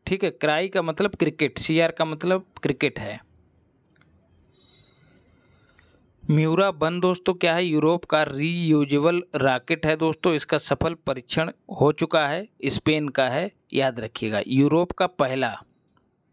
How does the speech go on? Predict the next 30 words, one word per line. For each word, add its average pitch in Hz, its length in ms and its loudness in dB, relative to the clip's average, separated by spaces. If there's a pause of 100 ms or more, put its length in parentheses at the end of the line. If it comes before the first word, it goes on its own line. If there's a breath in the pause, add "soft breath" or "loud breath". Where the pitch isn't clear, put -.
(840)
ये 147 280 2
भी 160 200 0
याद 123 180 -2
रखिएगा। 117 380 -2
रीयूजेबल 170 640 2 (240)
दोस्तों, 151 300 -2
अक्सर 156 320 -2
रॉकेट 151 380 -2
क्या 165 140 2
होता 156 300 0
है, 180 200 -2 (300 loud breath)
जो 156 140 2
पेलोड 165 400 2
उस 160 100 -4
पे 151 140 -2
रहता 120 340 0
है 156 240 2 (320 loud breath)
उसको - 340 4 (400)
ऊपर 170 320 -2
तक 180 200 -6
उठा 151 260 0
के 196 160 -2
छोड़ 170 300 0
देता 143 280 0
है, 139 60 2
उससे 160 240 0
अलग 156 260 0
हो 127 140 0
जाता 113 340 0
है। 113 200 -2